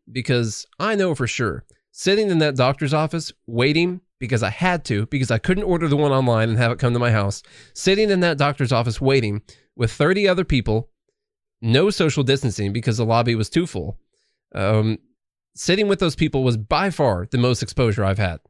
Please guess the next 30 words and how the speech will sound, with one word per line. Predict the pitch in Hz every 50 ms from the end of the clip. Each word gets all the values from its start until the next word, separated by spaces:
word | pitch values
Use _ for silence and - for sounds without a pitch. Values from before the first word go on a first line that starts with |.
| _ -
to | 131 117
coronavirus | - 113 107 104 101 95 98 95 90 87
so | - - 107 95
far. | - 101 87 62 - _ _ _ _ _ -
Trying | - 180 160 160 156
to | 143
get | 131 135
a | 123
test. | 107 - 110 - - - - -
I | 139 139
feel | 135 - 190 202 202
like | 190 185 185
I | 170
need | 165 165 165 151
to | - 147
go | 151 151
get | 139 117 143 139
a | 135
test | - - 135 131 127 - - -
because | 131 117 - - 131 117 127
I | 123
was | 120 117 110
in | 123 120
the | 120 110
place | - 123 117 110 -
trying | - - 117 113 104
to | 95
get | 104 98
a | 98
test | 92 - 98 82 82 - - -